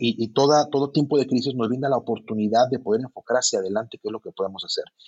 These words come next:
Si tú en este momento como emprendedor no le has puesto mucha atención a la educación financiera, no le has puesto atención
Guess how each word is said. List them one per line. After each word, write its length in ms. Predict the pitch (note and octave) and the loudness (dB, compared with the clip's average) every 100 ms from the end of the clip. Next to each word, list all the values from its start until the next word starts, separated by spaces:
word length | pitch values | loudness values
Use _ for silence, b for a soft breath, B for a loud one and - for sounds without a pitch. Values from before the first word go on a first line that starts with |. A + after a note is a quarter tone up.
| B B | B B
Si 260 | - C3+ B2+ | 2 4 4
tú 340 | F#3 G#3 A#3 - | 4 4 2 0
en 120 | B2+ | -2
este 220 | D#3 - | -2 0
momento 320 | D3 C3 C3 | 0 0 -2
como 140 | C3 A#2 | -4 -4
emprendedor 440 | G#2 G2+ G#2 G2+ | -4 -2 0 0
no 160 | A#2 D#3+ | 0 0
le 100 | F#3+ | 0
has 80 | - | 0
puesto 260 | F3+ - | -2 -2
mucha 240 | D#3+ D3+ D#3 | -2 -2 -4
atención 320 | C3 - C3 | -4 -8 -4
a 60 | A2+ | -2
la 100 | G#2+ | 0
educación 420 | G2 - - B2+ | -2 -6 -12 -8
financiera, 400 | C3 A2+ - A2+ | -6 -4 -2 -2
no 60 | A#2+ | -4
le 60 | |
has 60 | - | -8
puesto 220 | C3 - | -8 -6
atención 340 | A#2+ A2 B2 | -8 -6 -6